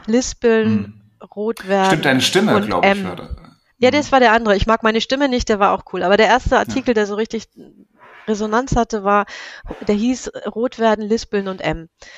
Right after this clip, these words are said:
Speaker 2: Mhm.
Speaker 1: Und, ähm, das war dann ganz schön zu sehen, dass wenn man, je konkreter man wird, also interessante Denkanstöße gibt, aber eben auch konkrete Vorschläge, was man jetzt tun kann,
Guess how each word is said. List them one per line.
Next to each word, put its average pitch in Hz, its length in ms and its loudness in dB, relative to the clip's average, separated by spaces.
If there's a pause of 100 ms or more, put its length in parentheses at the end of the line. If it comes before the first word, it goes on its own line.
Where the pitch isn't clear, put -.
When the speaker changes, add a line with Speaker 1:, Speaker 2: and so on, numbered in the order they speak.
(300)
Speaker 2:
Mhm. 113 80 -6
Speaker 1:
Und, 196 540 -2
ähm, 196 500 -6
das 226 200 -4
war 262 100 4
dann 226 300 -2
ganz 226 220 0
schön 247 220 -2
zu 226 160 -12
sehen, 220 420 4
dass 208 240 -4
wenn 208 120 -2
man, 208 200 -4
je 190 180 -8
konkreter 240 600 0
man 214 300 -4 (100)
wird, 233 600 0
also 196 340 -6 (220)
interessante 214 880 -6
Denkanstöße 226 720 -8
gibt, - 240 -8
aber 202 180 -2
eben 190 200 -4
auch 208 120 -4
konkrete 196 560 -8
Vorschläge, 214 600 -2
was 190 180 -6
man 190 120 -6
jetzt - 200 -8
tun 254 220 -12
kann, 214 300 -6